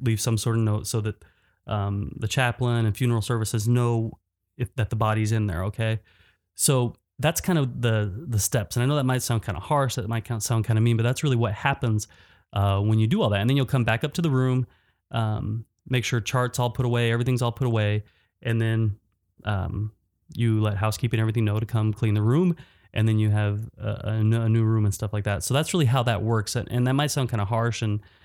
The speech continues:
and everything, but that's really the step-by-step process of how it works. The important thing is that you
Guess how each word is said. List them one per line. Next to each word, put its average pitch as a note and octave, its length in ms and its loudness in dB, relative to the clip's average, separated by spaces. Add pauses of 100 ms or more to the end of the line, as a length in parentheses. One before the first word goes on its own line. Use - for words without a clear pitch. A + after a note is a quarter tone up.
(160)
and A#2 80 0
everything, A2 220 2
but A2 60 0
that's B2 280 0
really A#2+ 220 2
the G#2+ 80 0
step-by-step - 640 -4
process B2+ 440 -2
of G#2 60 0
how G2+ 160 0
it - 60 -6
works. - 300 -8 (440)
The A#2+ 100 2
important E3+ 440 0
thing A#2+ 160 2
is A2+ 140 0
that A2+ 160 0
you E3 500 2